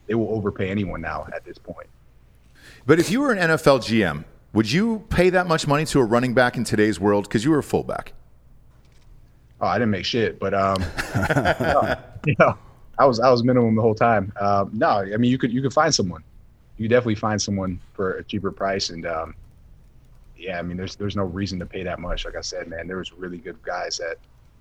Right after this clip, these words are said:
Speaker 1: you know, weren't even making teams, and it's kinda, you see that, you see that all the time. So it's, or you can kind of use a committee as well.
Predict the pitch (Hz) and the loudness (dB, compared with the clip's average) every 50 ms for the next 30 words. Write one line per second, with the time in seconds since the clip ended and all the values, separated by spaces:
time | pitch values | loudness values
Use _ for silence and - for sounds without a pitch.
0 | _ _ _ - 85 82 87 98 95 95 87 87 85 85 90 92 - 85 80 78 | _ _ _ -14 -12 -10 -8 -6 -6 -6 -6 -8 -8 -8 -10 -10 -10 -12 -14 -14
1 | - 101 98 95 85 80 87 85 - - 101 98 98 92 92 - - _ - _ | -12 -10 -8 -8 -8 -10 -10 -12 -10 -8 -8 -6 -6 -8 -8 -12 -16 _ -20 _
2 | _ _ _ _ _ _ - - _ _ - 104 - - 123 113 101 92 117 110 | _ _ _ _ _ _ -20 -20 _ _ -12 -8 -6 -2 0 0 0 0 -2 -2
3 | - 139 127 123 120 107 - 120 120 117 87 80 80 80 - - 98 92 87 - | 2 4 6 6 6 4 2 0 0 0 -2 -6 -10 -14 -10 -8 -8 -8 -8 -10
4 | - - - - - - - - - - - - - - - - - - - - | -16 -20 -20 -20 -20 -20 -20 -20 -20 -20 -20 -20 -20 -20 -20 -20 -20 -20 -20 -20
5 | - - - - 110 135 139 127 - 110 - 127 123 123 113 98 110 120 110 113 | -20 -20 -14 -6 -2 0 0 0 -2 -2 -2 0 0 0 0 2 0 0 0 0
6 | 101 - - 92 104 107 104 90 85 80 - - 95 98 90 82 78 | -4 -4 -6 -8 -6 -6 -6 -8 -8 -10 -10 -6 -6 -4 -4 -6 -8